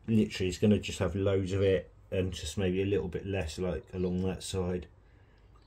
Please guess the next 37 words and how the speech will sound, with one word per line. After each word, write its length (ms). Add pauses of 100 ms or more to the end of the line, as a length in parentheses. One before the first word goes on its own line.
But 140
I 40
want 300
it 100
to 120
look 240
like 240
a 40
proper 400
little 240
country 400
lane, 480 (640)
bit 200
rough 260
and 100
overgrown, 640
'cause 460 (1500)
it's 140
the 100
farmer, 580
can't 180
be 80
bothered 380
to 180 (760)
come 140
out 100
and 80
work 220
this. 340
He's 140
too 160
busy 340
looking 280
after 260
his 120
livestock 640
and 340